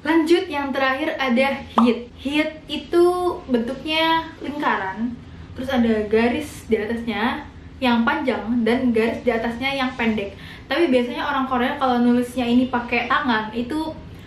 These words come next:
garisnya bisa terserah tangan mereka. Ada yang kayak agak mirip, ada yang satunya panjang banget, satunya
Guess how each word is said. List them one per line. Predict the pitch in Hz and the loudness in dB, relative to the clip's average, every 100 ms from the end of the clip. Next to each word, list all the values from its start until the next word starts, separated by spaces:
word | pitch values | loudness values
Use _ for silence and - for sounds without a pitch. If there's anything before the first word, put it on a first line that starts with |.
| - | -6
garisnya | 233 247 247 - 320 254 | 0 2 2 -2 -2 2
bisa | 233 262 254 262 | 2 2 0 0
terserah | 254 254 240 240 | -4 -2 -2 -2
tangan | - 233 226 220 | 0 4 4 4
mereka. | 226 220 - 226 226 - - - | 2 0 -2 -4 -6 -10 -14 -4
Ada | 233 | 2
yang | 247 277 277 | 2 2 -4
kayak | 302 254 247 - | -4 -2 0 0
agak | 226 226 247 | 0 0 -2
mirip, | 277 320 339 - - | -4 -4 -6 -8 -4
ada | 247 | 2
yang | 240 240 240 240 240 - - | 4 4 2 4 2 -2 -10
satunya | - 294 302 | -6 -2 0
panjang | 311 254 262 | 2 2 0
banget, | 262 277 320 339 | -2 -4 -4 -4
satunya | 277 262 277 | -4 -6 -2